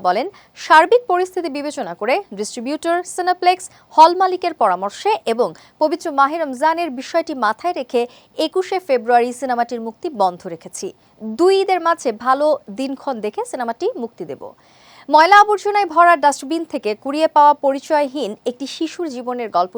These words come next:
নিয়ে গড়ে উঠেছে বান্ধব সিনেমার কাহিনী। ছবিটির কেন্দ্রীয় চরিত্রে অভিনয় করেছেন চিত্রনায়িকা মৌ খান। এতে অভিনেত্রীর বিপরীতে আছেন অভিনেতা সুমিত সেনগুপ্ত।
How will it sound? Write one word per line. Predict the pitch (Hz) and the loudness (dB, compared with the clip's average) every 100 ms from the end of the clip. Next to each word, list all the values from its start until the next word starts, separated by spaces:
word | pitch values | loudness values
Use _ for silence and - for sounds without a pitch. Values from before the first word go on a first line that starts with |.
| 226 | -10
নিয়ে | 269 196 | -10 -8
গড়ে | 175 180 | -8 -8
উঠেছে | - - 427 494 _ - 208 | -10 -4 -4 -4 _ -6 2
বান্ধব | 247 254 269 - | 2 2 -8 -8
সিনেমার | 330 320 196 240 - | -8 -6 -4 -6 -6
কাহিনী। | 185 180 143 - - _ - | -8 -10 -18 -20 -20 _ -2
ছবিটির | 359 359 349 | 0 0 -2
কেন্দ্রীয় | 349 320 339 330 | -4 -4 -6 -6
চরিত্রে | 339 330 330 277 | -6 -6 -2 -4
অভিনয় | 302 294 277 | -2 -6 -4
করেছেন | 302 302 - 190 180 | -4 -4 -6 -10 -8
চিত্রনায়িকা | 294 277 233 247 277 320 294 226 | -10 -8 -4 -4 2 2 2 2
মৌ | 254 254 | -4 -4
খান। | - - - _ 233 | -10 -14 -14 _ -4
এতে | 285 277 - 247 | 0 0 0 -2
অভিনেত্রীর | 247 381 403 - 370 339 | -2 -8 -8 -6 -6 -6
বিপরীতে | 277 269 269 233 180 | -8 -8 -8 -4 -6
আছেন | - 359 480 - _ - | -4 -4 -4 -6 _ -12
অভিনেতা | 202 262 269 277 - | -8 -6 -4 -6 -6
সুমিত | 359 359 370 _ - | -6 -6 -8 _ -12
সেনগুপ্ত। | 302 247 180 - - | -8 -8 -8 -16 -10